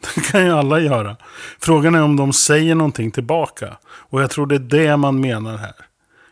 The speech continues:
Jag går och snackar med min farsa hela dagarna här när jag håller på och påtar i trädgården eller något sånt där. Om du är en av de här tjugo procenten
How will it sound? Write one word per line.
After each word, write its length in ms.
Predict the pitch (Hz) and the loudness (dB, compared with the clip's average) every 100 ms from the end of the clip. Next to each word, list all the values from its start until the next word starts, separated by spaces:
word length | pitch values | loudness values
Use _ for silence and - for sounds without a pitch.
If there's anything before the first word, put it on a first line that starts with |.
| _ | _
Jag 240 | 110 165 | -2 0
går 100 | 175 | 0
och 100 | 165 | -2
snackar 320 | - 139 - 120 | 0 -4 -4 -6
med 140 | 120 | -6
min 140 | 117 | -6
farsa 540 | 110 117 - - 143 120 | -6 -8 -6 -6 -6 -6
hela 340 | 113 120 117 | -8 -8 -8
dagarna 420 | 113 110 110 139 | -8 -10 -8 -6
här 140 | 127 113 | -6 -6
när 80 | 113 | -8
jag 80 | |
håller 200 | 110 113 | -8 -10
på 140 | 110 117 | -12 -14
och 100 | 110 | -14
påtar 420 | 127 120 - 117 | -12 -12 -8 -10
i 40 | |
trädgården 480 | 107 127 131 143 131 | -6 -6 -6 -8 -10
eller 120 | 123 | -10
något 180 | 120 117 | -12 -14
sånt 180 | - 113 | -14 -18
där. 180 | - - _ _ _ _ _ _ _ | -20 -20 _ _ _ _ _ _ _
Om 180 | 175 170 | 0 2
du 280 | 165 202 190 | 2 2 2
är 120 | 185 | 2
en 340 | 147 127 127 | 0 -2 -2
av 140 | 131 131 | -2 0
de 120 | 131 | -2
här 160 | 117 113 | -2 -4
tjugo 400 | - 127 107 110 | -4 -4 -6 -10
procenten 680 | 123 - 113 110 - 123 | -10 -10 -10 -12 -16 -20